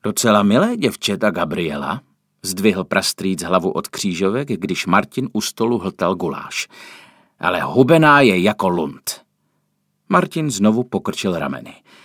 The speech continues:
Zajímalo ho něco docela jiného, než jestli je Gábina milá nebo hubená. „Ten dědečkův kamarád, hajný Fanta,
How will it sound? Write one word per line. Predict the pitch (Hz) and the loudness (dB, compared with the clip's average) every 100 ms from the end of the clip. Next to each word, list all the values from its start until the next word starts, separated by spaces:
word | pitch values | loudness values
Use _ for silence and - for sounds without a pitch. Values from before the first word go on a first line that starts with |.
| _ _ _ _ _ - | _ _ _ _ _ -2
Zajímalo | 104 139 147 135 131 | 4 6 8 8 8
ho | 110 | 6
něco | 113 110 - | 6 6 4
docela | 101 110 - 117 101 | 2 2 2 4 4
jiného, | 90 101 101 95 76 | 4 2 4 0 -4
než | 73 76 | -8 -8
jestli | 78 78 92 | -6 -8 -4
je | 90 | -4
Gábina | 82 82 85 87 76 | -2 -4 -2 -4 -4
milá | 80 92 92 95 92 | -2 0 2 4 2
nebo | 90 87 | -2 -6
hubená. | 80 92 85 67 - - _ _ _ _ _ _ _ _ _ | -4 -4 -4 -6 -12 -16 _ _ _ _ _ _ _ _ _
„Ten | 131 123 127 | 2 6 6
dědečkův | 110 127 139 - 139 - | 6 6 4 2 -2 0
kamarád, | 151 156 147 98 80 - 80 - | 2 4 6 4 2 -12 -16 -16
hajný | - - 127 131 120 | -6 2 6 6 4
Fanta, | - 135 151 - 73 | 4 2 2 0 -6